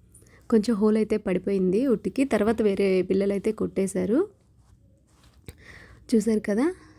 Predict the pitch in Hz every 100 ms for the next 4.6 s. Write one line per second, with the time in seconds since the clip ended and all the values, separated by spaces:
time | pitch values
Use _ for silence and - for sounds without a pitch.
0 | - - - - - - - - 220 202
1 | 196 233 240 220 196 196 208 220 196 190
2 | 233 240 240 220 202 190 180 208 202 208
3 | 208 196 202 196 196 190 196 208 202 190
4 | 190 190 185 185 185 185